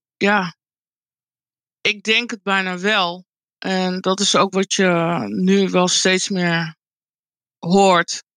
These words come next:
is dat er veel adopties, zeg maar, eh, op illegale wijze zijn, eh,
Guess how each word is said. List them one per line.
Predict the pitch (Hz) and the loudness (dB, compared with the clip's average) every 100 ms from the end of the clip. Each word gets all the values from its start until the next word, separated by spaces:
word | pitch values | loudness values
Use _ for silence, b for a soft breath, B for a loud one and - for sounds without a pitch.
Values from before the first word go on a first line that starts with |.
| _ _ _ _ | _ _ _ _
is | 180 175 | -2 0
dat | 185 | 0
er | - 175 | 0 -4
veel | - 196 190 | 2 4 4
adopties, | 180 190 185 - 190 - - - - | 2 0 0 0 0 0 -2 -4 -6
zeg | 185 - 180 | -4 -4 -2
maar, | 185 175 175 175 101 - | 0 2 2 0 -4 -4
eh, | - 175 175 - 85 | -2 0 0 -2 -4
op | - | -4
illegale | - 190 180 - 175 175 | 0 2 2 2 2 2
wijze | 175 170 175 - | 0 0 0 -4
zijn, | - 170 170 | -2 -2 -2
eh, | 170 165 | -2 -2